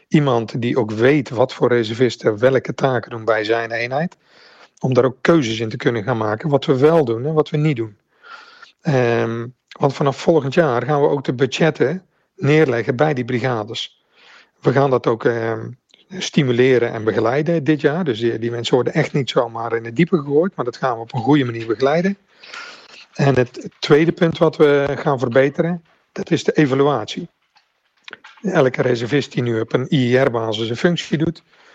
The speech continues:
die, ehm, krijgt aan het einde van zijn periode de vraag, eh, samen met zijn, eh, zijn, zijn, met de behoeftesteller van, "Joh, hoe is het nou gegaan? Wat hebben we afgesproken aan de voorkant?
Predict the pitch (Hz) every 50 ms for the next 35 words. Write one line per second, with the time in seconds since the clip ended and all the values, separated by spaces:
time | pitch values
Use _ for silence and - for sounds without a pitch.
0 | _ _ - 214 139 117 131 123 120 117 120 123 135 156 131 113 117 117 117 120
1 | 113 - - 147 120 110 - 147 131 127 - - 160 165 170 156 139 117 131 117
2 | 113 110 117 110 110 110 - - 135 120 123 127 131 135 139 139 147 147 139 _
3 | _ _ _ _ _ _ _ _ 143 147 131 107 117 117 110 131 160 165 - -
4 | 156 131 - - 165 151 156 143 127 120 120 117 - - - 117 120 113 117 120
5 | 120 120 127 117 113 139 131 123 123 117 120 127 127 - 135 123 120 120 120 123
6 | - - 117 113 156 185 - - - - - 185 165 175 175 143 151 147 143 156
7 | 147 185 190 180 165 151 156 151 151 147 127 135 127 147 156 131 107 107 - 117
8 | - 143 123 107 117 151 175 175 - - - - - 180 175 165 - 175 156 139
9 | 139 156 151 143 - 147 151 156 - -